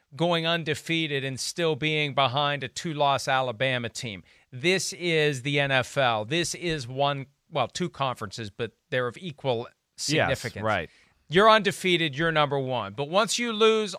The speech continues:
Speaker 1: all bets are off. And you have a one-game losing streak, and there's a team that's got an eight-game winning streak. So I think that if they lose, they will fall to number three.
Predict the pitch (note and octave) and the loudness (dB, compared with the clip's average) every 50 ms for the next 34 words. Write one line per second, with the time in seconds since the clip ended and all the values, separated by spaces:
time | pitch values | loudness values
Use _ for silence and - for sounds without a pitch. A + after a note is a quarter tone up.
0 | - - F3+ F3+ F3+ C#3+ E3+ E3 D3+ - - D3+ A#2 A#2 B2 A2+ G#2 F#2+ F2+ - | -2 2 4 4 4 4 4 2 2 2 -4 -4 -2 0 2 2 2 0 -2 -6
1 | - - - E3 D#3 D3+ C3+ D3+ E3+ C#3+ D3+ E3 E3 E3+ D#3+ D#3+ F3+ F#3 F#3 F3 | -10 -4 -2 -2 -2 -2 -4 -4 0 2 2 2 2 2 2 4 4 4 4 4
2 | F3+ F#3 F#3 F#3 F#3 G#3+ B3 C4 G#3 A3 A#3 G3 - - - F3+ F3+ G3 A3 A3 | 2 2 2 4 4 4 4 4 2 0 2 2 0 2 6 6 6 6 6 2
3 | - - _ _ _ _ _ _ _ _ _ - F2 F2+ G2 G2+ A2+ - - A#2 | -2 -16 _ _ _ _ _ _ _ _ _ -12 -10 -10 -8 -8 -10 -10 -8 -8
4 | B2 C3+ D3 D3+ - - D#3 D#3 D#3+ D#3+ D#3+ D#3+ D#3+ - E3+ E3+ E3+ E3+ D#3+ E3 | -8 -6 -8 -8 -4 -2 -2 -2 0 -2 -4 -4 -4 -4 -4 -4 -4 -4 -6 -8
5 | E3+ D#3 C#3 A#2 - - - G2 F#2+ - - - C#3 B2+ B2 D3+ F3+ F3 - G#3+ | -8 -8 -8 -10 -12 -10 -10 -12 -10 -8 -4 -2 0 4 6 6 4 4 2 -4
6 | F#3+ D#3 - E3 D3+ C#3 B2+ - D#3 C#3 C3 C3 C#3+ E3+ G3 G#3 A3+ A3+ G3 - | -4 -4 -6 -8 -10 -10 -8 -4 -4 -4 -4 -2 0 2 2 2 2 0 -2 -6
7 | - _ _ _ _ _ D3+ D#3 D3 E3 E3 D3+ - C#3 A#2+ A#2 A2 A2 A2 A2 | -10 _ _ _ _ _ 0 0 2 2 0 0 0 -2 -2 -2 -4 -6 -12 -12
8 | G#2 G#2+ - - A#2+ G#2+ F#2 E2 | -12 -14 -16 -12 -12 -12 -12 -12